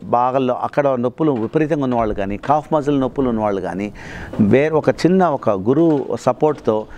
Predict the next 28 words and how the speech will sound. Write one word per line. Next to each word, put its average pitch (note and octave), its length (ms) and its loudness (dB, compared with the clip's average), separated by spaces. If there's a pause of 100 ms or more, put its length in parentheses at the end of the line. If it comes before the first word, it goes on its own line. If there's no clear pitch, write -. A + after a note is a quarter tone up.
(220)
ఇది D3+ 360 2
చేయొచ్చండి. D#3+ 500 2
ఎప్పుడంటే D3 540 0
కొంతకాలం C3+ 640 -2
పాటుగా C3+ 380 -2
కొంచెం B2+ 320 -4
రిలాక్సేషన్ C#3+ 640 0
టెక్నిక్స్ B2+ 540 -2
మనం G2 320 0 (120)
చేసి C#3+ 500 2 (540)
బాడీని D3+ 460 4
రిలాక్స్ A2 460 0
చేసుకుంటూ C3+ 560 2 (340)
బాడీ F3 520 4
అనుమతించిన E3+ 920 2
తర్వాత C3 600 0 (460)
ఆ C3 280 2
యొక్క A#2 480 0
పొజిషన్కి D#3 680 -2
బాడీని C3+ 440 0
అనుమతి, D3 440 -2
అనుమతించిన C3+ 680 0
తర్వాత G#2 580 -2 (360)
అప్పుడు G#3 200 0
మనం D3+ 200 0
ఈ C3+ 140 0
ఆసనం A#2+ 380 -2
వేసుకోవచ్చు. G#2 520 -4